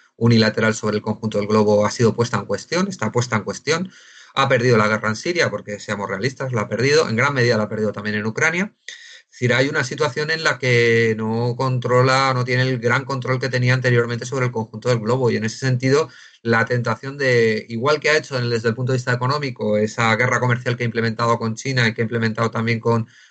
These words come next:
con la Unión Europea en la búsqueda de la, de la recuperación de su propia soberanía económica,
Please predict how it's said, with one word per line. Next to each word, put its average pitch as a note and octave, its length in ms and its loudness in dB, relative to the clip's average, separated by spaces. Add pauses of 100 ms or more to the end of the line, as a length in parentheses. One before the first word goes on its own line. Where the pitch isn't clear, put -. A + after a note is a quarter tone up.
con A#2+ 100 4
la A#2 80 6
Unión B2 200 4
Europea B2+ 600 6
en A#2 80 2
la G#2+ 80 2
búsqueda A#2+ 400 2
de A#2 120 6
la, A2+ 300 2 (380)
de B2 80 -6
la B2 140 2
recuperación B2 1040 0
de A#2 100 -2
su A2+ 140 -12
propia A2 240 -6
soberanía A2+ 420 -4
económica, C3 600 -4